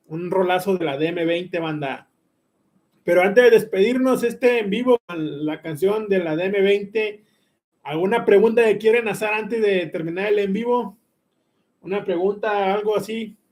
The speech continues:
¿En Instagram o en YouTube? A toda la banda que estuvo conectada. No, no, no hay nada de preguntas, ok. Raza, eh, muchísimas gracias por conectarse, estar ahí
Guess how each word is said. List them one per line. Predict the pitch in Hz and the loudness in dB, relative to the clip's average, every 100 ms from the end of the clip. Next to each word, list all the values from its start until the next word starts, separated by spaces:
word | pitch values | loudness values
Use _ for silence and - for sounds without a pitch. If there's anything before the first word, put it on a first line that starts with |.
| _ _ _ _ _ _ _ _ _ _ - | _ _ _ _ _ _ _ _ _ _ -10
¿En | 156 | -6
Instagram | 214 202 247 226 226 220 | -4 -2 0 2 0 2
o | 190 180 | 4 4
en | 175 160 160 151 151 - _ _ _ _ _ _ _ - | 2 -2 -4 -4 -6 -14 _ _ _ _ _ _ _ -6
YouTube? | 170 190 220 247 226 - _ _ _ _ _ _ _ _ _ _ _ _ _ _ _ | -4 -4 -2 -4 -6 -16 _ _ _ _ _ _ _ _ _ _ _ _ _ _ _
A | 147 | -8
toda | 175 185 | 0 4
la | 185 | 4
banda | 185 190 185 | 4 0 -4
que | |
estuvo | 160 180 185 | -2 2 2
conectada. | 180 156 131 - 175 190 190 170 _ _ | 2 -6 -8 -6 -4 -2 -4 -6 _ _
No, | 165 233 247 | -2 -2 0
no, | 254 | 0
no | 233 | -2
hay | 254 | -2
nada | 254 277 269 | -2 0 -2
de | 196 | -2
preguntas, | 220 254 247 | -2 -2 -4
ok. | 190 190 156 - _ _ _ - | -4 -4 -4 -8 _ _ _ -4
Raza, | 208 226 208 156 - _ | 0 2 0 -2 -12 _
eh, | 170 160 156 147 135 131 | -2 0 2 0 -4 -6
muchísimas | 147 175 220 208 196 | -10 -6 -4 -2 -2
gracias | 202 214 | -2 -4
por | 202 165 | -6 -6
conectarse, | 175 156 156 202 196 226 220 | -6 -8 -6 -6 -4 -2 -2
estar | 190 190 190 | -4 -4 -2
ahí | 196 202 208 190 | -2 -2 -4 -6